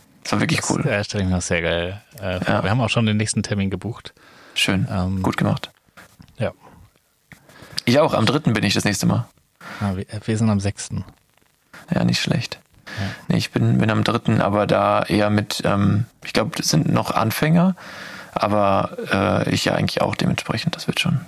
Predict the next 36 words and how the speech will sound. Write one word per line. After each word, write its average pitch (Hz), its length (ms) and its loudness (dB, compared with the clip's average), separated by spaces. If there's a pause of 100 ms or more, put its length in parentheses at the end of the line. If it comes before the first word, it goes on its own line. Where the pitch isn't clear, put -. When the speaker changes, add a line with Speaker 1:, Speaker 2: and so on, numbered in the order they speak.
(140)
Speaker 1:
bisschen - 180 -2
Speaker 2:
Weißt - 60 -4
du 104 60 2
schon, 107 40 2 (100)
Speaker 1:
Regelkunde 107 220 2
Speaker 2:
wann 107 80 2
du 101 60 4
das 101 80 2
nächste - 240 0
Mal 101 80 4
Speaker 1:
erklären. 101 60 2 (100)
Speaker 2:
da 104 40 2
bist, 95 240 -6
damit 90 180 -2
ich 92 160 -8
weiß, 95 280 -2
bis - 220 -6
wann 98 200 0
ich - 120 -6
meinen 95 280 -2
Höchstleistungspeak 98 1080 -4
erreicht 98 380 -4
haben 90 160 -2
muss 90 260 -8 (240)
für 92 60 -6
den 98 320 2
Speaker 1:
Nee, 104 220 4
Speaker 2:
ultimativen 92 200 0
Speaker 1:
weiß 110 160 4
ich, 95 60 4
Speaker 2:
Showdown? 90 420 0 (480)
Speaker 1:
ich 104 180 -2
weiß 110 240 2
es 135 120 0
tatsächlich 120 480 0
nicht, - 400 2